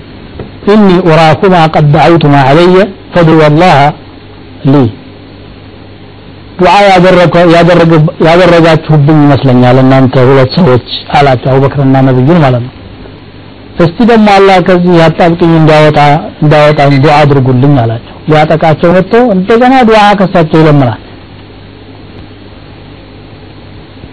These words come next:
እ፣ አል-፣ ከዚህ በኋላ እኔ ቃል ልግባላችሁ፣ ጠላት እናንተን የሚከታተል ከሆነ እኔ ነኝ የምመክትላችሁ አላቸው። ነብዩ ሰለላሁ ዐለይሂ ወሰለም ዱዓ አደረጉ።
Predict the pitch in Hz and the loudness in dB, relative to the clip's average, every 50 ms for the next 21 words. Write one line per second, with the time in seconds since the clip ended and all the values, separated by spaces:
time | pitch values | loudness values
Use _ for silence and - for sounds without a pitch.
0 | - - 254 254 - - - - - - - - - - - - - - - - | -20 -20 -20 -20 -20 -20 -20 -20 -20 -20 -20 -20 -20 -20 -20 -20 -20 -20 -20 -20
1 | - - - - - - - - 180 185 196 202 202 196 196 196 196 196 202 185 | -20 -20 -20 -20 -20 -20 -10 -4 -2 0 0 2 2 2 2 2 2 2 2 2
2 | 175 190 214 - 285 254 - - 208 196 185 262 262 262 220 220 233 240 233 240 | 2 0 0 0 0 -2 -2 0 0 0 0 2 2 2 2 2 2 2 2 2
3 | 226 226 208 190 196 208 208 202 202 214 226 240 247 240 240 226 233 254 247 233 | 0 0 0 0 0 2 2 2 2 2 2 2 2 2 2 0 0 0 -2 0
4 | - 202 208 220 208 214 208 208 214 214 196 214 214 214 220 208 - 220 214 226 | 0 0 0 0 0 0 0 2 2 2 2 2 2 2 2 0 0 0 0 0
5 | 208 202 233 220 220 220 226 226 226 208 196 190 185 175 170 160 156 151 147 151 | 0 0 0 0 0 2 2 2 2 2 2 2 2 0 0 0 2 0 0 0
6 | - 151 - 151 139 139 139 131 - 147 127 131 135 135 135 - - 180 196 190 | -2 -2 -2 0 0 0 0 0 -2 -2 0 0 0 0 -2 -2 -2 -2 0 0
7 | 160 143 120 143 143 139 131 - 131 131 135 135 139 139 147 127 127 135 123 127 | 0 -2 0 0 0 0 0 0 -2 -2 0 -2 0 -2 -2 0 0 0 0 -2
8 | 123 127 127 123 | -2 -2 -2 -2